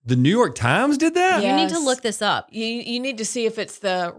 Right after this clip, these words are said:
Speaker 2: Raelian thing or if it's swastika. Look it up.
Speaker 3: It's
Speaker 2: I think
Speaker 3: clearly purposeful, though.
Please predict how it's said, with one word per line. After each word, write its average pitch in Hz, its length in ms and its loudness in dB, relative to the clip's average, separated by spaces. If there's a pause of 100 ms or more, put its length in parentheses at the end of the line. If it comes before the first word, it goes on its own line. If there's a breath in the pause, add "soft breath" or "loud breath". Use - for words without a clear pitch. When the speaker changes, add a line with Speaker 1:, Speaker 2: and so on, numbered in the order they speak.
(120)
Speaker 2:
Raelian 196 640 -4
thing 190 380 -6
or 175 180 -10
if 175 140 -14
it's 165 480 -10
swastika. 170 640 -10 (300)
Look 196 240 -8
it - 40 0
up. - 240 -8
Speaker 3:
It's 269 520 0 (580)
Speaker 2:
I 190 60 -14
think 226 220 -12 (160)
Speaker 3:
clearly 233 840 -2
purposeful, 175 680 -4
though. 127 380 -10